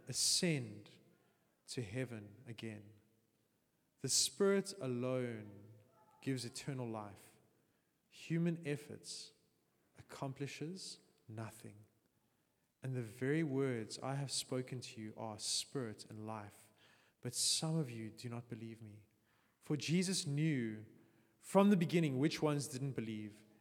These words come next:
and he knew who would betray him. Then he said, "That is why I said that the people can't, can't come to me unless the Father gives them to me."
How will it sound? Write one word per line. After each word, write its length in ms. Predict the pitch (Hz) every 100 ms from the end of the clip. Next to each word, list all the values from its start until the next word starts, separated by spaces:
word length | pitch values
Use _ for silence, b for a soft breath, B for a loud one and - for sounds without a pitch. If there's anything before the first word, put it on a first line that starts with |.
| -
and 120 | 127
he 160 | 120 131
knew 380 | 135 143 127
who 160 | 101 123
would 160 | 120 117
betray 380 | - - 110
him. 160 | 104 101 104 - _ _ _ _ -
Then 140 | 143
he 80 | 151
said, 440 | - 135 110 107 - B B B B -
"That 120 | 147
is 160 | 175 147
why 240 | 156 151 139
I 20 |
said 440 | 135 - 156 127
that 100 | 131
the 80 | 123
people 320 | - 151 135
can't, 320 | 127 151 131 -
can't 320 | - 180 175
come 280 | 185 147 131
to 160 | -
me 140 | 135 120
unless 520 | 120 120 117 131 -
the 100 | 131
Father 300 | - 117 117
gives 240 | 123 110
them 140 | 113 110
to 160 | -
me." 180 | 107 104